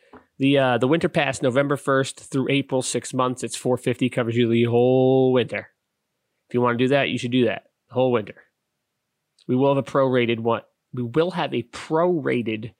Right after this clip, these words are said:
discounted, uh, winter pass that will begin in January for all the people who wanna get it for the Christmases, it'll be a little bit cheaper. So back to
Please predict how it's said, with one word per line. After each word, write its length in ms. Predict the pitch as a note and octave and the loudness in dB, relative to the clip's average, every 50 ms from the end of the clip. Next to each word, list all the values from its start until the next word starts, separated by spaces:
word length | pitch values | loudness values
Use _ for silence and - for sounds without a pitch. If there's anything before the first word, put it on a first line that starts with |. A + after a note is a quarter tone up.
| _ _ - | _ _ -6
discounted, 680 | C3+ C#3+ - - - - A#2+ A#2+ A#2 A2 G#2+ G#2+ - _ _ _ _ _ _ _ _ _ _ _ _ _ | -6 -6 -6 -4 -4 -2 -2 0 0 -2 -4 -6 -8 _ _ _ _ _ _ _ _ _ _ _ _ _
uh, 320 | - A#2+ A2 A2 G#2 G2+ G#2 | -6 -4 -2 -2 -2 -2 -2
winter 280 | G#2 A#2 C3 B2 B2+ A#2 | -2 -2 -2 0 -2 -4
pass 320 | - B2 A2 G2+ G#2 - | -4 -2 -2 -2 -2 -4
that 100 | - - | -6 -6
will 80 | A#2+ G#2 | -6 -6
begin 260 | G#2 A#2 G#2+ A2 G#2+ | -4 -4 -4 -2 -4
in 120 | G#2 G#2+ | -4 -2
January 800 | G#2+ C#3 C#3+ D#3 D#3+ C#3+ B2 A#2+ A2+ G#2+ G#2+ G#2+ A#2 C3 C3 _ _ _ _ _ _ | -2 0 0 2 2 2 2 2 2 2 0 0 -2 -4 -6 _ _ _ _ _ _
for 200 | - - A#2 A2+ | -6 -4 -2 0
all 120 | A#2 A#2 | 0 0
the 60 | A2+ | 0
people 180 | - C3+ A#2 A#2 | 0 0 0 0
who 40 | A#2 | 0
wanna 160 | A2+ A2 A2+ | 0 0 0
get 120 | A2+ A2 | -2 -2
it 60 | A2 - | -2 -4
for 100 | - G#2+ | -8 -12
the 60 | A#2 | -6
Christmases, 720 | - - C3+ - - B2 - - B2 A#2+ A#2+ - - - _ _ _ _ _ | -4 -4 -4 -2 -4 -6 -4 -2 -2 -2 -2 -4 -8 -14 _ _ _ _ _
it'll 140 | - A2+ A#2 | -12 -10 -6
be 120 | A2 A2+ G#2 | -6 -4 -4
a 40 | |
little 160 | G#2+ G#2+ G#2 G2 | -2 -4 -4 -4
bit 140 | A2 A2 | -6 -8
cheaper. 420 | - - B2 G#2+ - A2 A2 - - _ _ _ _ _ _ _ _ _ _ _ _ _ _ _ _ _ _ _ _ _ | -6 -6 -8 -6 -6 -8 -10 -10 -14 _ _ _ _ _ _ _ _ _ _ _ _ _ _ _ _ _ _ _ _ _
So 140 | - - C3+ | -8 -6 -4
back 400 | A2+ C#3+ C#3+ C#3+ D3 - - - - | -2 0 0 -2 -2 -4 -6 -10 -6
to 600 | - E3 D3 D3 C#3+ C#3+ C#3 C#3 C3+ C3 A#2+ - | -2 0 2 2 2 2 2 0 0 -2 -4 -6